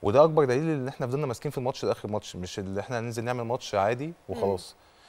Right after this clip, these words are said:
Speaker 1: فهم، إحنا وصلناهم لمرحلة إن هم احترموا المنتخب في الملعب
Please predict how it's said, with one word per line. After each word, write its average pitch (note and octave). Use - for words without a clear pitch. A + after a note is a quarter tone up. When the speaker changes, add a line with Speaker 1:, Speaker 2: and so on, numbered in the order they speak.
Speaker 1:
فهم، G2+
إحنا C#3+
وصلناهم C3+
لمرحلة C#3+
إن D3+
هم E3+
احترموا D3
المنتخب B2
في -
الملعب C#3